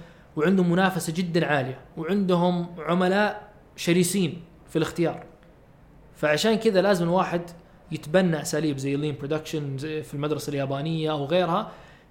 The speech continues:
عشان يتأكد إنه يطلع بجودة وأقل تكلفة، وعلى مزاج العميل،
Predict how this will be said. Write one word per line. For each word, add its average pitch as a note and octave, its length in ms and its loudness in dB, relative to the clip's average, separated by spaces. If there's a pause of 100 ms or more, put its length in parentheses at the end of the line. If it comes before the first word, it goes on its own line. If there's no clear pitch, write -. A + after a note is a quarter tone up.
(140)
عشان F#3 340 2
يتأكد E3 540 -4
إنه D3 360 -6
يطلع D#3 440 -4
بجودة C#3+ 540 -2
وأقل D#3 480 -6
تكلفة، F3 580 -6 (680)
وعلى D#3+ 560 0
مزاج E3+ 420 2
العميل، F#3 520 2